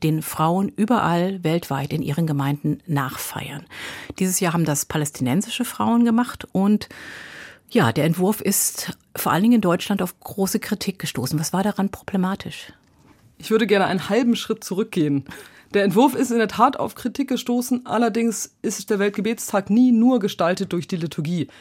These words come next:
Speaker 2: Der Weltgebetstag hat, wie auch immer er gefeiert wird, mindestens zwei Teile eigentlich. Den Gottesdienst anhand der Liturgie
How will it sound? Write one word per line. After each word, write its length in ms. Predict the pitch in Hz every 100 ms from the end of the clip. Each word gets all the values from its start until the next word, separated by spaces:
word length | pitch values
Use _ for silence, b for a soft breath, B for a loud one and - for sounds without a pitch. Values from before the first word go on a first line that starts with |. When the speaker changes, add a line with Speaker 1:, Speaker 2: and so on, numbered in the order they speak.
| B B B
Speaker 2:
Der 80 | 175
Weltgebetstag 640 | 180 180 202 220 - 202
hat, 180 | 196 -
wie 100 | 180
auch 120 | 160
immer 280 | - 254 226
er 120 | 185
gefeiert 400 | 180 - 196 196
wird, 160 | 180 170
mindestens 540 | 202 220 - 190 -
zwei 280 | - 165 214
Teile 400 | - 151 160 151
eigentlich. 560 | 131 143 143 - - -
Den 180 | 160
Gottesdienst 560 | 151 220 226 - 196 196
anhand 260 | 180 202 202
der 60 |
Liturgie 500 | 208 226 190 247 277